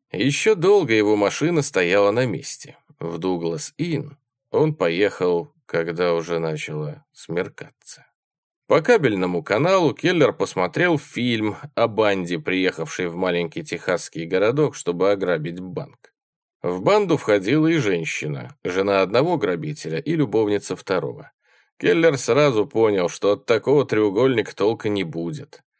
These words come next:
И действительно, все закончилось стрельбой и покойниками.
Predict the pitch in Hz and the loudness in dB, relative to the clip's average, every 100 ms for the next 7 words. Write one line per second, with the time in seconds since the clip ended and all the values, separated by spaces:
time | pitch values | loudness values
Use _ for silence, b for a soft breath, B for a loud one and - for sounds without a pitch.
0 | _ _ - 196 214 180 - 120 117 107 | _ _ -4 -2 0 -2 0 -2 0 0
1 | 107 101 87 _ - 95 95 95 101 101 | 2 0 0 _ -6 -2 0 0 0 -2
2 | 92 92 90 80 - - - 95 90 90 | -2 -2 -2 -4 -10 -12 -4 -2 -2 0
3 | 143 104 76 _ _ - 151 165 156 - | 2 2 -2 _ _ -6 -6 -6 -14 -18
4 | 147 - - 143 _ | -18 -18 -20 -20 _